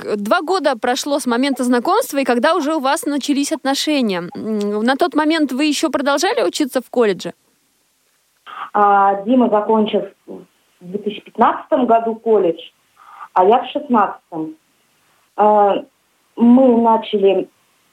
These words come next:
Speaker 2: вообще свои отношения. Это было семнадцатое июня. А у моего одногруппника был день рождения, и мы как-то компания вот собрались. И та-, с того момента мы начали, ну, уже,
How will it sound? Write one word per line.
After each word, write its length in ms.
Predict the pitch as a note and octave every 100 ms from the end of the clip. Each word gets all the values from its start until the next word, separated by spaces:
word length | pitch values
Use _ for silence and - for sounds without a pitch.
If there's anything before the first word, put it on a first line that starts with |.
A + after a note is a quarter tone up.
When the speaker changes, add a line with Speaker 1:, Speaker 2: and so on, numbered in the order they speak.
| _ _
Speaker 2:
вообще 320 | G3 F#3+ A#3
свои 220 | A3 G#3+ G3+
отношения. 680 | G3+ G#3+ - D#4+ C#4 G#3
Это 180 | - G#3+
было 320 | A3 A#3 A3+ A3+
семнадцатое 540 | C4 C4 C4 - - B3
июня. 640 | A#3+ A#3+ G4 E4+ F#3+ E3 _ _ _ _ _ _ _ -
А 240 | G#3 G#3
у 60 | A#3
моего 260 | A#3+ A#3+ A#3
одногруппника 560 | A3+ A3+ C4 B3 A#3
был 200 | G3+ G#3+
день 140 | G3+ G#3
рождения, 480 | A3 A3+ D4+ B3+ -
и 80 |
мы 120 | G#3 G#3
как-то 260 | G3+ G3+
компания 560 | G3 G#3 A3 G#3 G3 F#3
вот 180 | F#3 -
собрались. 540 | F#3 G3 G3+ C#4 D4 - _ _ -
И 260 | G3 G3 -
та-, 240 | G#3+ A3+
с 200 | - -
того 200 | - A3+
момента 360 | A3 G#3+ D4 D4
мы 100 | G#3+
начали, 600 | G#3 A#3 - A#3 F#3+ F3 _ _ _ _ _ _ _ _ _ _
ну, 220 | C4+ D4+ C4
уже, 520 | A#3+ B3+ A#3+ G3